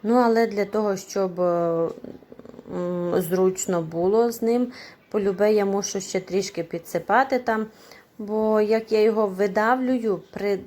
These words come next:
притуляю дуже до поверхні, до стільниці тієї, воно все одно там трішки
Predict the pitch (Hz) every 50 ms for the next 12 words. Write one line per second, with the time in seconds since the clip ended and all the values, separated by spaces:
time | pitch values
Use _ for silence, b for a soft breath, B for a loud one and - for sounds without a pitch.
0 | - - - 202 196 190 - 202 202 202 202 190 185 180 170 165 165 175 175 175
1 | 165 165 156 160 170 165 156 160 - 170 165 180 208 240 254 247 - 214 190 165
2 | 156 180 180 175 - - - 185 180 180 170 165 151 151 - 156 151 - - 160
3 | 156 156 156 156 156 156 B B B B B B B B B B - 202 214 220
4 | 220 226 226 226 214 208 - - 220 208 208 208 190 214 220 214 208 - 175 170
5 | 160 - 185 175 185 185 185 - - - 170 165